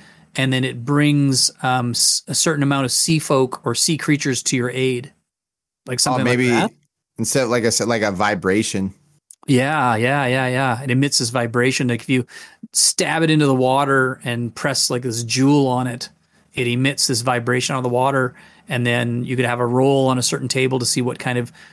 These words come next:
Speaker 1: sea creature would come and help you.
Speaker 2: Help. So you said it's worth a lot of money, so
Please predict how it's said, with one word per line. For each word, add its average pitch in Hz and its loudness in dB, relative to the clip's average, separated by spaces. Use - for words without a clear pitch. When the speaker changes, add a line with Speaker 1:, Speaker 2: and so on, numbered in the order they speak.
Speaker 1:
sea - 2
creature 131 0
would 123 0
come 131 -2
and 113 -4
help 123 -4
you. 135 -10
Speaker 2:
Help. 101 2
So - 0
you 117 4
said 131 0
it's 127 -8
worth 131 2
a 127 2
lot 120 4
of 113 -2
money, 117 -4
so 98 -2